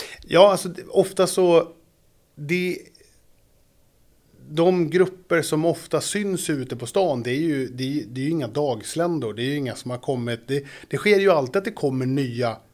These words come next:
frågor, grupper, nya sak-, eh, ny-, nya sakfrågor eller fenomen som, som intresserar folk som vill påverka samhället. Eh, i den delen så börjar vi med att för det första förstå vad är det som händer. Varför händer det här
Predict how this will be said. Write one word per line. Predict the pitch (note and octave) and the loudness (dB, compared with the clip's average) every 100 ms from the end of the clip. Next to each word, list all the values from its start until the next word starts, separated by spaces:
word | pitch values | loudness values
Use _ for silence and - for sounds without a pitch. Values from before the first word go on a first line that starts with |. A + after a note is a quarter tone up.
| _ | _
frågor, | - - D#3+ C#3+ C3 B2 C#3+ C3+ | -20 -4 -2 0 -2 -2 -2 -2
grupper, | A#2+ C3 C#3+ - - B2+ A#2+ | -2 2 0 0 -8 -4 -4
nya | C3+ B2 | -2 -4
sak-, | - D3 C3 C3 - | -2 -2 -2 -6 -10
eh, | C3+ | -8
ny-, | C3 C#3+ D3 C#3 | -6 -4 -4 -2
nya | D#3 D3 | 0 0
sakfrågor | F3 D3 - D#3+ D#3+ D#3 D3 C#3+ - - - - | 2 0 0 -2 0 2 0 0 -12 -18 -14 -4
eller | C#3 C#3 | -2 -2
fenomen | C3 C#3 C#3 D3+ D3 C3 | 0 -2 0 0 -2 -4
som, | C3+ C3+ - | -4 -6 -6
som | C3+ | -4
intresserar | C3+ C3 C3 D#3 D3+ C3 | -4 -2 -4 -2 -2 -4
folk | - C3 B2 | -4 -6 -6
som | B2 | -6
vill | A#2+ | -8
påverka | - C3+ A#2+ A#2 A#2 | -2 0 0 -2 -4
samhället. | C#3 C3 E3+ B2 - - - - | -2 0 0 0 -4 -20 -20 -14
Eh, | - A#2+ A#2 A#2 - - A1+ _ _ - - - - - | -6 -4 -2 -4 -8 -18 -20 _ _ -20 -20 -20 -18 -10
i | D3+ | 0
den | C#3+ G3+ | 2 2
delen | A3 D3 B2 | 0 -2 -2
så | B2+ | -2
börjar | A2+ C#3 A2 A2+ | 0 0 0 -2
vi | F#3 | -2
med | D3+ A#2 | -2 -4
att | G#2+ - | -6 -4
för | D3 | -2
det | D3+ | 0
första | D3 - | 0 0
förstå | - - D#3 | -4 -2 0
vad | B2 C3+ | 2 0
är | |
det | B2+ | 0
som | B2 | -2
händer. | C#3+ D3 G2+ | -2 -2 -4
Varför | A2 D#3+ F3+ F#3 E3+ - G#2 | 2 6 6 2 -6 -6 -6
händer | G#2 D3 C3+ A#2+ | -4 -4 -2 -4
det | G#2+ | -6
här | - A#2 | -4 -6